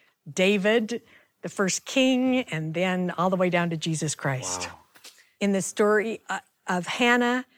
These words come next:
Speaker 1: she gets pregnant, gives birth to a son. She gives that son Samuel back to the Lord,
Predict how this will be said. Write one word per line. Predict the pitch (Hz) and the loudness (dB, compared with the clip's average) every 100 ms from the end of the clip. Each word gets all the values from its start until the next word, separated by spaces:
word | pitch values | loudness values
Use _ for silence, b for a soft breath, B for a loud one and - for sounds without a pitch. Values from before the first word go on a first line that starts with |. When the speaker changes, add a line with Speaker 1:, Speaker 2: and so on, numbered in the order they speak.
| b b b | b b b
Speaker 1:
she | - - - 240 277 294 | -6 -4 0 2 2 2
gets | 240 254 - | 2 -2 -2
pregnant, | - - 247 247 240 247 - 190 | -6 0 2 2 2 0 -4 -2
gives | 196 175 | -2 -2
birth | - 214 214 | 0 0 0
to | - 185 | -2 -2
a | |
son. | 170 - 240 233 233 | 0 2 2 2 0
She | - 196 | -2 -2
gives | 165 196 | -2 0
that | 208 190 | 0 0
son | - 202 180 | -2 -4 -4
Samuel | - - 226 233 233 214 | -4 0 2 2 0 0
back | 190 208 208 | 0 0 -2
to | - 180 | -4 -2
the | 175 | -2
Lord, | 185 226 254 247 247 | 0 4 4 4 0